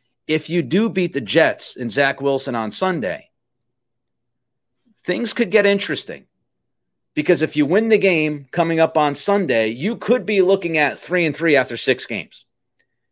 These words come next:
And if you're looking at three and three after six games, you have a shot.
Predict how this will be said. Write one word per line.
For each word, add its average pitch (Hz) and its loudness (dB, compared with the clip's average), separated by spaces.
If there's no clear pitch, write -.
And 180 4
if 170 0
you're 170 4
looking 226 2
at 190 2
three 180 -4
and 156 -4
three 180 2
after 143 0
six - -8
games, 113 -6
you 208 4
have 170 4
a 113 -6
shot. 156 0